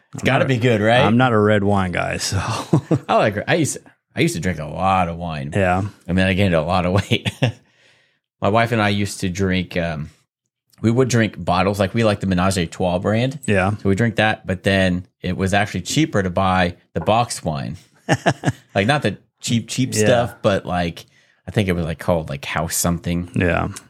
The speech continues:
Speaker 1: We went through, there was a phase at our old house. We went through a bunch of wine.
Speaker 2: Hmm.
Speaker 1: That was back before I liked whiskey. I was more into, uh, rum.
Speaker 2: Yeah.
Speaker 1: So right off the bat, I get, like, fruitiness, like cherry.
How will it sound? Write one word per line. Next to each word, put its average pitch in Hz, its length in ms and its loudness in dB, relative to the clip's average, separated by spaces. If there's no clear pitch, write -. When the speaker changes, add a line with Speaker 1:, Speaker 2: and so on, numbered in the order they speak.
Speaker 1:
We 110 80 -4
went 131 200 -2
through, 123 220 -6
there 107 200 -4
was 156 100 0
a 117 220 0
phase 120 500 2
at 101 100 2
our 104 120 4
old 98 180 2
house. 90 320 0
We 92 100 -8
went 87 380 -6
through 90 200 -8
a 82 40 -6
bunch 85 340 -4
of 90 60 -2
wine. 101 340 0
Speaker 2:
Hmm. 82 200 -4
Speaker 1:
That - 180 -12
was 101 120 0
back 110 260 -4
before 95 260 0
I 90 80 2
liked 85 240 -2
whiskey. 85 320 -2
I 85 60 -4
was 85 120 -4
more 87 240 -2
into, 82 440 -8
uh, 78 240 -8
rum. 82 440 -4
Speaker 2:
Yeah. 92 280 0
Speaker 1:
So 113 140 -2
right 139 80 2
off 170 140 0
the 139 80 0
bat, 120 300 0
I 107 40 -4
get, 110 240 -2
like, 95 340 -4
fruitiness, 139 800 -2
like 95 120 -6
cherry. 127 520 -2